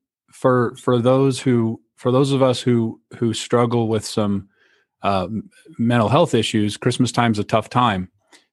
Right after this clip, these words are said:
Uh, it, it, obviously the, the darkest days, you know, Shalish, when you were talking about the solstice, these are the darkest days of the year. Uh, there's something about,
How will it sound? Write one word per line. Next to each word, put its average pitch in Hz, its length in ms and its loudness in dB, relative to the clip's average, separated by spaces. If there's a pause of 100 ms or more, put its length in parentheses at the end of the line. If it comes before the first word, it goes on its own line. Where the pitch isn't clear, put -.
Uh, 98 300 0 (200)
it, 135 380 -6 (140)
it, 135 100 -8
obviously 117 460 0
the, 98 360 -2 (340)
the 110 120 -8 (160)
darkest 107 460 0
days, 101 220 2
you 107 60 2
know, 98 60 0
Shalish, 104 400 -2
when 104 140 -4
you 104 60 -2
were 104 80 -4
talking 101 240 0
about 95 160 -2
the 104 60 -6
solstice, 107 580 -2
these 98 160 -6
are 95 60 -4
the 95 100 -6
darkest 101 440 -2
days 92 220 -2
of 85 80 -10
the 90 100 -8
year. 131 480 2 (520)
Uh, 95 200 -2
there's 101 240 0
something 110 360 0
about, 98 360 2